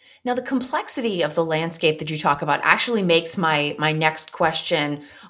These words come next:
all that much more of a logical follow-on.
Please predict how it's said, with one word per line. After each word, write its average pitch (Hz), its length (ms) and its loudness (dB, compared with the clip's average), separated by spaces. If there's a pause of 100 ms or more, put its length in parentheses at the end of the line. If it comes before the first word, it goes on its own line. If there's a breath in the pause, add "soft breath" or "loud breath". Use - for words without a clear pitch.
all 185 240 6
that 165 400 2 (180)
much 156 280 -4
more 160 180 -2
of 151 60 0
a 156 60 0
logical 151 460 2
follow-on. 147 680 2